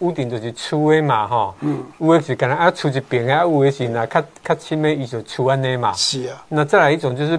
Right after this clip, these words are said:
Speaker 1: 平的嘛，平房嘛。
Speaker 2: 对。就是你讲的斜屋顶、平屋顶。
Speaker 1: 嘿。
Speaker 2: 那有台湾人讲吼，住楼顶吼，顶楼较热，啊，这种的是斜屋顶较济，还是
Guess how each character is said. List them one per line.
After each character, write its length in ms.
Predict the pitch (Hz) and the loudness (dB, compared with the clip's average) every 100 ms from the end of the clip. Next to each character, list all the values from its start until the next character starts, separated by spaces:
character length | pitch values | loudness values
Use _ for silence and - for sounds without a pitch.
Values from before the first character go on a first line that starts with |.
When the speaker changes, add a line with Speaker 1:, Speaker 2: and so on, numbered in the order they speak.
| - | -4
Speaker 1:
平 340 | - 120 131 | -8 -6 -4
的 120 | 135 123 | -4 0
嘛， 180 | 117 | 0
平 200 | 117 135 139 | 0 -2 0
房 200 | 131 110 | 2 2
嘛。 360 | 113 107 98 95 - - - - | 2 -2 -2 -8 -18 -20 -14 0
Speaker 2:
对。 100 | 190 | 2
就 20 | |
是 320 | 190 190 165 - - | 4 2 2 -6 -2
你 120 | 175 | 0
讲 260 | - 185 | 4 4
的 220 | 151 143 - - - - | 2 -6 -8 -14 -16 0
斜 260 | - 151 | 6 8
屋 220 | - 98 101 | 8 8 4
顶、 280 | 127 110 85 - - - - - | 2 -6 -10 -20 -20 -20 -20 -14
平 280 | - 131 143 | -4 -2 0
屋 160 | 147 151 | 0 -2
顶。 200 | 147 - - _ _ | -2 -12 -16 _ _
Speaker 1:
嘿。 220 | 131 110 92 | -8 -6 -6
Speaker 2:
那 360 | 214 254 214 - - - - - - | 4 8 10 8 2 -20 -20 -6 0
有 80 | |
台 120 | 151 196 | 6 8
湾 160 | 214 | 8
人 160 | 202 180 | 4 0
讲 220 | 214 208 | 0 0
吼， 240 | 190 151 135 - | -2 -6 -8 -4
住 160 | 202 180 165 143 127 - - - _ - | 0 2 2 2 -2 -6 -16 -20 _ 4
楼 200 | 139 151 | 6 6
顶 300 | - 208 127 | 2 0 0
吼， 220 | 113 113 - | -6 -8 -6
顶 220 | 151 123 | -2 -2
楼 160 | 123 131 | -2 0
较 140 | 170 131 | 2 2
热， 120 | 123 113 | 0 -8
啊， 840 | - - _ - - _ _ 175 | -10 -14 _ -20 -20 _ _ -4
这 80 | 143 | -4
种 200 | 185 208 | 2 2
的 160 | 165 147 - - _ - | 2 -4 -10 -20 _ -16
是 180 | - 123 101 87 _ | -12 -10 -12 -18 _
斜 320 | - - 147 160 | -12 -6 0 2
屋 120 | 180 | 2
顶 280 | 165 123 120 - | 0 -6 -10 -8
较 160 | 147 151 | -6 -6
济， 220 | - 117 110 | -8 -8 -8
还 60 | - | -10
是 160 | - | -12